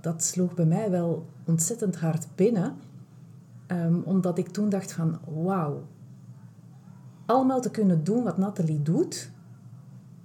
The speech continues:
met de beperkingen waar ze dagelijks mee te maken heeft, en de pijn, en toch nog te kunnen doorzetten en te zeggen van: ehm,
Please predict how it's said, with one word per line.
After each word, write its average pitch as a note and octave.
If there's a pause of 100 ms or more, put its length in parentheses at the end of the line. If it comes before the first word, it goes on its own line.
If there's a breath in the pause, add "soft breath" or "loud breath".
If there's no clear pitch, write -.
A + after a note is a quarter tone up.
(480)
met G#3
de F#3+
beperkingen E3+
waar E3
ze D#3 (320)
dagelijks F3+
mee E3+
te D#3
maken E3
heeft, D3+ (680)
en C4+
de F#3+
pijn, G3 (640)
en E3+
toch D4
nog B3
te F3+
kunnen E3+
doorzetten F3+
en E3
te D#3+
zeggen F3+
van: D#3+
ehm, D3+